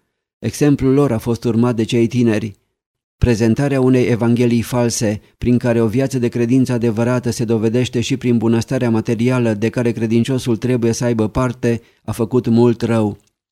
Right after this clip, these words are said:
În loc ca tinerii să se concentreze pe slujirea lui Dumnezeu și căutarea împărăției lui,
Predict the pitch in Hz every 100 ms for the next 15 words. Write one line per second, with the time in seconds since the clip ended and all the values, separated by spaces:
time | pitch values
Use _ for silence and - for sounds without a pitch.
0 | _ _ _ _ _ _ _ _ _ _
1 | - 123 120 113 123 - 120 113 131 123
2 | 113 110 120 120 117 117 120 110 127 120
3 | 120 117 127 113 127 120 117 113 120 113
4 | 98 127 113 113 - 113 120 127 117 113
5 | 110 110 - 123 110 117 127 123